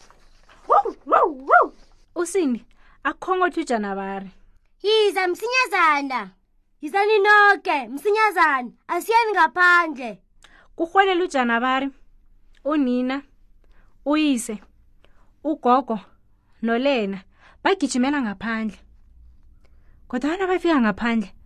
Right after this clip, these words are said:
Speaker 2: amafu agubze isinyanga. Yeke khenge babone litho. Boke-ke bafika baqala. Hawu. Babuyela-ke baqalana. Baqala emanzini godu.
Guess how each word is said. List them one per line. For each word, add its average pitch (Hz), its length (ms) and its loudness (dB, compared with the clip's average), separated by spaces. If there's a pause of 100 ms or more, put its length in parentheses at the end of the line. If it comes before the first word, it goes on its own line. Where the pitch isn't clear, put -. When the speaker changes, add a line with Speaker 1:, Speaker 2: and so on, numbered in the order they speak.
(260)
Speaker 2:
amafu 262 420 -2 (1000)
agubze 196 680 -6
isinyanga. 208 680 -6 (500)
Yeke 330 240 0
khenge 320 460 -2
babone 220 400 0
litho. 185 500 -8 (720)
Boke-ke 302 400 0
bafika 254 440 -2
baqala. 208 640 -4 (840)
Hawu. 202 400 -2 (1400)
Babuyela-ke 247 560 0
baqalana. 220 800 -6 (1500)
Baqala 277 480 -2
emanzini 233 520 2
godu. 196 340 -6